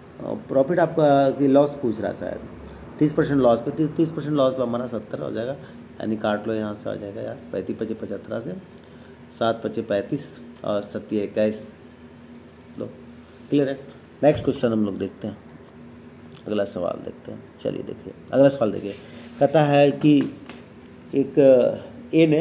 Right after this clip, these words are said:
ए नाम का बंदा है, जो नाइन हंड्रेड का एक bag ख़रीदा और एक बोतल ख़रीदा। उसने क्या किया, बोतल को, बोतल को ट्वेल्व परसेंट पे, ट्वेल्व परसेंट के प्रॉफिट पे बेच दिया और bag को ट्वेंटी परसेंट के profit पे बेच दिया।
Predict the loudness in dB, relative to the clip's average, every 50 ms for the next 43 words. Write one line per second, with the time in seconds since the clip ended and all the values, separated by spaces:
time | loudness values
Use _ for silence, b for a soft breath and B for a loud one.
0 | 0 2 2 2 4 4 2 0 0 -2 -2 0 2 2 2 2 2 2 2 0
1 | -6 -10 -14 B B B B B B B 0 2 4 4 4 4 4 4 4 4
2 | 4 4 4 6 6 6 6 6 6 6 4 4 4 0 -4 -4 -4 -4 -4 -4
3 | -4 -2 0 2 2 2 0 0 -2 -2 -2 -4 -4 -4 -8 -10 -10 -10 -12 -14
4 | -16 -18 -20 -20 -20 B B B B B B B B B -6 -6 -2 0 0 2
5 | 4 4 4 4 6 4 4 6 6 4 4 6 4 4 4 6 6 6 6 4
6 | 2 -2 -10 -16 -18 -20 -20 -20 -20 -20 -20 -20 -20 -14 -2 2 4 4 6 6
7 | 4 4 4 4 2 4 6 4 6 4 4 0 -2 -2 -4 -4 -4 -4 -4 -6
8 | -8 -12 -18 -20 -20 -20 -20 -20 -20 -20 -20 -2 2 4 4 4 4 2 0 0
9 | 0 -2 0 2 2 2 2 2 -2 -4 -2 -2 0 0 0 0 0 -2 -2 -2
10 | -4 -8 -14 -18 B B B B B B B B B 0 4 4 4 6 6 6
11 | 6 6 6 4 2 2 0 -2 -2 -4 -10 -16 -18 -20 -20 -20 -20 -20 -20 -20
12 | -20 -20 -20 -20 -20 -20 -20 -20 -20 -20 -20 -20 -20 -12 0 2 4 4 6 4
13 | 4 4 4 2 2 0 -2 -2 -2 -4 -4 -4 -8 -12 -14 -14 -14 -14 -14 -14
14 | -16 -16 -16 -16 -14 -14 -14 -4 2 4 6 6 6 4 2 -2 -2 -2 0 0
15 | 0 0 -2 -4 -8 -10 -10